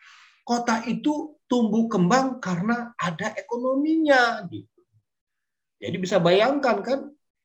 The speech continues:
kalau membangun sebuah kota, tahu-tahu nggak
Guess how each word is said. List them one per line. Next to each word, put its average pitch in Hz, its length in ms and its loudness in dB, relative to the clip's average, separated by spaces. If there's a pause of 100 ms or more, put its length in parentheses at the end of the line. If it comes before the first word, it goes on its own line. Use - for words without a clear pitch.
(300)
kalau 175 240 2
membangun 170 640 4
sebuah 175 400 2
kota, 175 480 -2 (640)
tahu-tahu 247 400 0
nggak 220 140 0